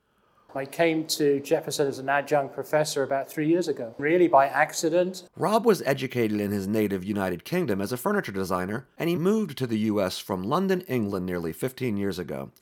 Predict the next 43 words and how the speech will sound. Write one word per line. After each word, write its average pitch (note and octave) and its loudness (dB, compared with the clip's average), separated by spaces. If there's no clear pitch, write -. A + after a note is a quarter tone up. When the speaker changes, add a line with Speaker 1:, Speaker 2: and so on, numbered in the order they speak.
Speaker 2:
His G#3+ -2
path G3+ 2
to G3 -2
the F#3 0
university F#3 0
is G2+ 0
a - -2
unique D3+ -2
one. D#2 -4
Speaker 1:
I C3+ -4
was C3 -6
working D3 0
at C3+ 2
a C3+ -4
high D3+ 4
school E3+ 2
where C#3 4
I C3+ 2
ran C3 -6
an C#3 -2
industrial C3+ 0
design B2+ 0
program. C#3 -4
I D3+ 4
brought D#3+ 6
a D#3 2
student F#3 6
here D3 -2
one C3+ -4
day C3+ -4
to - -10
see E3 4
the, C#3+ 2
the C3+ -10
program, C3+ 2
hoping C#3+ -10
she - -6
could C#3 -4
actually C3+ -8
come C3+ -2
and B2+ -10
study D#3 4
here, B2+ -2